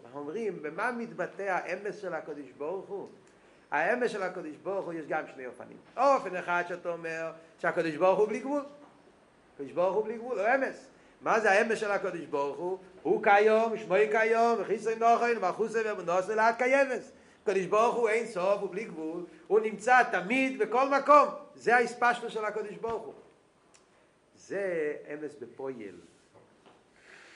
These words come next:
זה הבלי גבול של האמס, שבפועל ממש נמצא בכל מקום וכל זמן. אבל ה-, העומק של האמס של הקדוש ברוך הוא, מה זה אמיתיס הקדוש ברוך הוא, זה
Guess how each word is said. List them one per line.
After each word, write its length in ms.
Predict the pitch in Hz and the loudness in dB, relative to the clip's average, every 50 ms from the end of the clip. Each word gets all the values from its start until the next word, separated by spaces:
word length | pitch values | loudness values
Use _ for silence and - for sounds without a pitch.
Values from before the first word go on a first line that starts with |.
| - - - - - - - - - - _ _ _ _ _ _ _ - - - _ _ _ _ _ _ _ _ _ - 110 | -20 -20 -20 -20 -20 -20 -20 -20 -20 -20 _ _ _ _ _ _ _ -20 -20 -20 _ _ _ _ _ _ _ _ _ -8 -2
זה 120 | 147 160 | 0 0
הבלי 280 | 156 - - 156 170 175 | 0 0 -4 -8 -8 -10
גבול 480 | - 151 165 190 202 180 147 117 101 | -10 -8 -6 -4 -2 -2 -4 -4 -8
של 160 | - 131 110 | -12 -12 -10
האמס, 520 | 110 110 104 95 95 - - - _ _ _ _ _ _ _ _ _ _ _ _ | -10 -10 -10 -12 -16 -18 -20 -20 _ _ _ _ _ _ _ _ _ _ _ _
שבפועל 440 | - 117 110 - - 170 180 180 | -14 -14 -12 -8 -4 -2 -2 -2
ממש 340 | 180 185 196 214 226 208 185 - | 0 2 2 2 2 0 -4 -8
נמצא 240 | 175 - 190 180 | -8 -6 -4 -4
בכל 220 | 180 175 180 190 190 | -4 -4 -4 -6 -6
מקום 240 | 185 180 175 185 180 | -6 -6 -8 -10 -10
וכל 200 | 180 185 185 180 | -10 -10 -10 -10
זמן. 260 | 175 160 175 180 165 147 - - _ _ _ _ _ _ _ _ _ - - _ - | -10 -10 -12 -12 -12 -12 -16 -20 _ _ _ _ _ _ _ _ _ -20 -14 _ -2
אבל 540 | 143 143 139 131 143 139 135 127 123 117 - - - - - - _ _ - | -2 -2 0 0 0 0 0 -2 -4 -8 -12 -16 -20 -20 -20 -20 _ _ -14
ה-, 120 | 113 117 123 127 - - _ _ _ - | -12 -10 -10 -12 -14 -20 _ _ _ -20
העומק 720 | - - 113 113 110 110 110 135 156 190 208 202 - - | -18 -14 -12 -10 -10 -10 -8 -10 -8 -8 -8 -8 -8 -10
של 200 | - 185 175 170 | -10 -8 -6 -6
האמס 440 | 160 - 147 165 175 180 185 - | -8 -8 -8 -10 -10 -8 -10 -12
של 220 | - - 175 165 156 | -12 -12 -12 -12 -10
הקדוש 380 | 147 147 - 151 131 127 120 107 - 110 | -10 -12 -12 -14 -14 -14 -16 -18 -16 -12
ברוך 340 | 123 151 160 196 185 156 - | -10 -10 -8 -8 -10 -12 -12
הוא, 140 | 147 139 | -14 -14
מה 200 | 135 135 127 123 | -12 -12 -12 -12
זה 160 | 120 120 127 117 | -12 -12 -14 -14
אמיתיס 380 | 117 131 156 156 156 135 - | -14 -14 -16 -18 -18 -16 -14
הקדוש 280 | 143 131 - 135 120 113 117 | -14 -14 -14 -16 -18 -16 -14
ברוך 220 | - 156 170 175 - | -12 -12 -12 -12 -12
הוא, 80 | 139 | -14
זה 200 | 127 117 120 120 | -16 -14 -14 -16